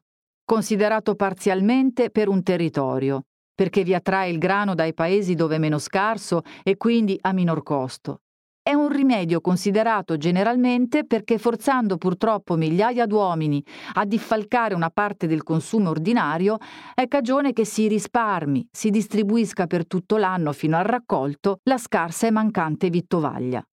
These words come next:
Se una forza qualunque potesse illudere, addormentare fino alla fine tutti i terrori, tutte le cupidigie, di modo che in un anno scarso generalmente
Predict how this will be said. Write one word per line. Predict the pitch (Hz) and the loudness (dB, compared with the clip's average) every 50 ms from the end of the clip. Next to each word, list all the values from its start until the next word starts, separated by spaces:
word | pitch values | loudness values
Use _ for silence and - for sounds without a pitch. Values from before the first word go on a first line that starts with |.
| _ _ _ _ _ _ _ _ _ _ _ _ _ _ _ - - | _ _ _ _ _ _ _ _ _ _ _ _ _ _ _ -20 -14
Se | - - 277 | -4 -2 0
una | 277 269 277 285 | 2 2 2 2
forza | 285 370 381 330 - 285 247 | 2 0 -2 0 0 -2 -2
qualunque | - 220 190 160 147 147 147 143 135 - - 156 | 0 0 0 0 0 0 0 0 0 -2 -2 -2
potesse | 156 190 190 185 254 233 - - 277 | 0 0 0 2 0 0 0 0 0
illudere, | 277 262 262 277 330 339 262 269 233 208 208 202 | 0 2 2 2 2 2 2 2 2 0 0 -2
addormentare | - 208 208 185 185 202 208 196 196 196 196 196 269 277 269 240 | -2 -2 0 0 0 2 2 2 2 0 2 2 0 0 0 0
fino | 202 - 208 185 175 | -2 0 0 0 0
alla | 170 170 175 175 | 0 0 0 -2
fine | - - 254 240 214 185 | 0 0 0 2 2 2
tutti | - 262 294 - - 233 | 0 0 -2 0 0 0
i | 208 | 0
terrori, | 208 185 175 170 - 160 143 135 135 135 135 135 151 - | 2 0 0 0 0 0 0 0 0 0 -2 -4 -6 -4
tutte | - 320 320 - - 262 | -2 0 0 2 2 2
le | 240 214 | 2 0
cupidigie, | 202 - 208 190 196 196 185 151 151 147 147 139 131 147 147 147 143 _ _ _ _ _ _ _ | 0 0 -2 0 0 0 0 0 0 0 0 0 0 0 0 0 -4 _ _ _ _ _ _ _
di | - 190 220 | 0 2 2
modo | 233 262 269 240 220 | 2 2 2 0 0
che | - 214 | 2 0
in | 196 190 | 0 2
un | 190 196 208 | 0 0 2
anno | 226 247 240 220 190 | 2 0 0 -2 -2
scarso | 160 - - 214 214 220 214 - - 180 | -4 -2 -2 -2 0 -2 -2 -2 -2 0
generalmente | 170 160 170 165 160 156 165 170 180 202 220 220 202 208 - 156 143 | 0 0 0 2 0 0 0 2 2 2 2 2 0 0 -2 -2 -2